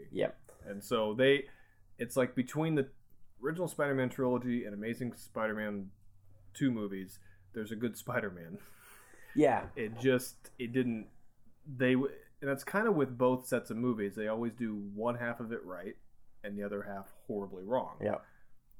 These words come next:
Speaker 2: And that's where <laughs> Amazing Spider-Man two came in.
Speaker 1: Whew, that movie, that was rough.
Speaker 2: The only thing good about that movie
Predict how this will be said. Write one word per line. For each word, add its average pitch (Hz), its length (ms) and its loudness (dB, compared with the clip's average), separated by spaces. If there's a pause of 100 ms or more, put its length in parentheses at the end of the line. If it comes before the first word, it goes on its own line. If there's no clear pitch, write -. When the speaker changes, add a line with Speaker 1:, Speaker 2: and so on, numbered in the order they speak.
(120)
Speaker 2:
And 92 260 -10
that's 95 240 -10
where 120 260 -2
<laughs> - 40 -16
Amazing 110 400 -8
Spider-Man 101 560 -6
two 233 220 -2
came - 160 -14 (100)
in. - 80 -14 (180)
Speaker 1:
Whew, 359 240 10 (140)
that 117 180 6
movie, 117 420 6 (120)
that 120 140 6
was 107 160 6
rough. 110 460 6 (200)
Speaker 2:
The 123 100 4
only 196 220 6
thing 202 220 6
good 135 260 6
about 113 280 2
that 127 120 2
movie 113 400 -2